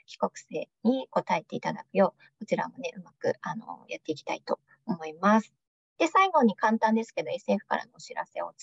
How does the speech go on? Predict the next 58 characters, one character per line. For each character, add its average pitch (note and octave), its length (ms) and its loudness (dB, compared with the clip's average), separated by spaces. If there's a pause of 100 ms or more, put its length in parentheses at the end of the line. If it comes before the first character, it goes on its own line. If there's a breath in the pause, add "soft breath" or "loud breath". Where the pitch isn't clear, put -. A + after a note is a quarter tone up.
伝 F3+ 180 0
え - 20 -20
し - 120 -20
て、 F4+ 200 0 (260 soft breath)
え - 40 -10
ー、 - 20 -4 (240)
本 F#3 100 0
日 - 220 -14
は、 - 120 -2 (400)
え - 60 -6
ー、 D3+ 120 -8
終 E3 320 -6
了 D#3 340 -6
と D4 220 6 (340 soft breath)
な E3 100 -6
り F3+ 160 -16
ま G#3 220 6
す。 - 120 -6 (840)
は A3 180 2
い、 F3 200 4
本 C4 100 8
日 G#3+ 240 2
内 A3+ 240 6
容 B3+ 120 8
盛 A3+ 180 6
り A#3+ 60 4
だ - 120 4
く - 80 -20
さ F3+ 180 -4
ん D3 80 -16
の、 - 120 -20 (180)
あ G3+ 140 0
の、 D#3 160 -12 (140)
一 - 200 -8
時 G3 120 0
間 - 180 -10 (100)
に - 80 -20 (140)
な F3 80 -2
っ - 40 -8
て - 180 -6
お - 40 -4
り - 140 -8
ま E3+ 140 -12
す - 140 -16
の - 120 -20
で、 F3 180 -2 (200 soft breath)
早 - 200 -2
速 - 340 2 (180)
次 E3+ 320 -4
に F3+ 340 0
進 E3+ 320 -8
ん E3+ 80 -10
で F3 160 2
い - 20 -20
き - 120 -20
た F#3 160 0
い F3+ 100 -2
と - 260 0